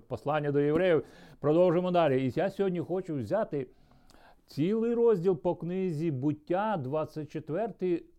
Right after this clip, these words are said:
розділ, де в житті Авраама, ми вже говорили про життя Авраама, І-, Ісаака трохи і, і Якова більше.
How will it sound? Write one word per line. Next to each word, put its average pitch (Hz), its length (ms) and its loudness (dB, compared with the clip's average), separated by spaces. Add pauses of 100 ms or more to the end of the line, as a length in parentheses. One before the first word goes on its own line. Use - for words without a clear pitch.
(200)
розділ, 135 720 0 (720)
де 156 640 0 (1160)
в 113 60 -8
житті 160 920 0 (1120)
Авраама, 165 720 -2 (380)
ми 147 160 -2
вже 143 140 0
говорили 143 480 0
про 135 180 -6
життя 147 500 -4
Авраама, 147 800 -6 (920)
І-, - 120 -14 (300)
Ісаака 143 580 0
трохи 202 600 -2
і, 143 400 0
і 156 140 0
Якова 185 520 2
більше. 120 500 -4